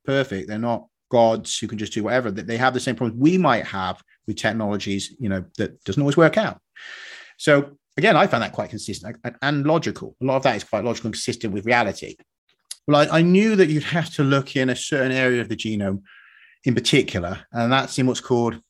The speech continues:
highly conserved non-coding D N A regions. And the reason for that is that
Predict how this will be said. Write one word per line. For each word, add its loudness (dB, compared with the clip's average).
highly 4
conserved 0
non-coding 0
D 0
N 0
A -2
regions. -2
And -2
the 4
reason 6
for 2
that 4
is -2
that 2